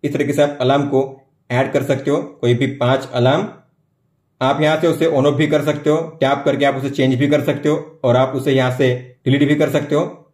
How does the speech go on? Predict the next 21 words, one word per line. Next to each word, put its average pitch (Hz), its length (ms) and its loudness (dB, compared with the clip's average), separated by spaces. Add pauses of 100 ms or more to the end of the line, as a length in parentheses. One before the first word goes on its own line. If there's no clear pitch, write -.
जब 131 180 2
भी 156 120 2
अलार्म 147 280 2
का 151 80 0
time 151 180 2
आएगा 147 180 4
तब 147 160 2
आपको 143 200 0
मिलेगा 139 240 4
अलार्म 131 420 0
का 139 80 2
रिमाइंडर 135 340 2
आपकी 131 260 0
वॉच 123 280 2
में 147 340 -4 (180)
वाइब्रेशन 139 400 2
के 139 100 2
साथ। 160 300 0 (580)
और 127 160 4
ये 165 120 6
है 165 120 4